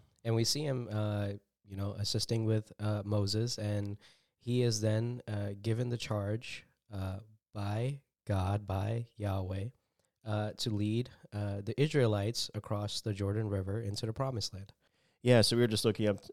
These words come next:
Speaker 2: um, before the podcast, and so Yeshua, or, uh, for Joshua, it's Yehoshua, if you wanna change up your vowels a little bit. Uh, it's just a synonym.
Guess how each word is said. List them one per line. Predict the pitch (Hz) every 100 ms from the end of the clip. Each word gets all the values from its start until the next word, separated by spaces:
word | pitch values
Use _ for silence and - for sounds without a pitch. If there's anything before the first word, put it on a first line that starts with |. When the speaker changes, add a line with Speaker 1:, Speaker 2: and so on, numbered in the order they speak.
| -
Speaker 2:
um, | 95 90
before | 90 - 101 95
the | 90
podcast, | 95 90 - 90 87 -
and | 85
so | - 92 82
Yeshua, | 90 107 113 - 110 104 -
or, | 87 80 - - - -
uh, | 90
for | 92
Joshua, | 92 87 87 101 85
it's | - - _ _ -
Yehoshua, | - - 92 - 120 117 127 123 - _ _ _ -
if | -
you | 90
wanna |
change | 87 95 92
up | 90
your | 90
vowels | 90 87 90 90
a |
little | 85 85
bit. | 82 85 - _ _ _ _ _ -
Uh, | 90
it's | 101 -
just | - 135 -
a |
synonym. | 101 - 95 87 73 69 76